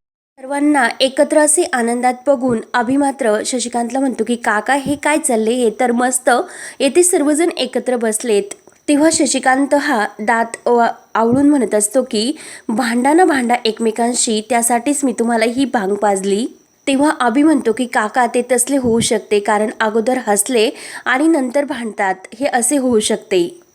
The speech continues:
तेव्हा शशिकांत हळूच आवाजात म्हणतो की, "अभि, आपण एक काम करू, अगोदर माझ्या रूममध्ये जाऊन बसूयात आणि यांच्या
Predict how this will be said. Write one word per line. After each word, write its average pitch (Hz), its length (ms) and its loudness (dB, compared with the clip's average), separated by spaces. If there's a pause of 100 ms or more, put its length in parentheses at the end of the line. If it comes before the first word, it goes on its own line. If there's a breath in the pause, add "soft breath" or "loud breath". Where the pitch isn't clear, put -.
तेव्हा 254 260 0
शशिकांत 247 500 0
हळूच 240 460 0
आवाजात 208 380 0
म्हणतो 233 280 0
की, 233 140 -6 (100)
"अभि, 220 340 -4 (360 loud breath)
आपण 262 280 0 (100)
एक 247 220 -4
काम 214 180 0
करू, 214 320 2 (100)
अगोदर 226 520 2
माझ्या 247 300 2
रूममध्ये 220 420 2
जाऊन 233 320 2
बसूयात 220 500 2 (140)
आणि 226 180 -2
यांच्या 240 400 0